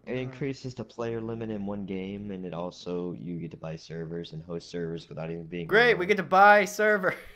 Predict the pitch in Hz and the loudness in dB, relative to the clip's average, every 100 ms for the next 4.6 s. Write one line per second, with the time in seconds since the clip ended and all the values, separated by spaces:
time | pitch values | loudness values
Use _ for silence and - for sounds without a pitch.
0 | - - - 143 233 - 226 - - - | -18 -16 -12 2 2 6 4 4 -12 -4
1 | 170 - 196 - 147 165 185 226 403 403 | -4 -6 -16 -10 -10 -6 0 0 4 6
2 | 494 508 523 539 494 - - - - 131 | 8 8 8 10 8 6 -4 -10 -2 -2
3 | 131 123 110 110 110 104 95 156 160 185 | -2 -4 -4 -4 -4 -4 -2 -4 0 4
4 | 220 240 208 165 135 113 | 8 8 6 4 2 -2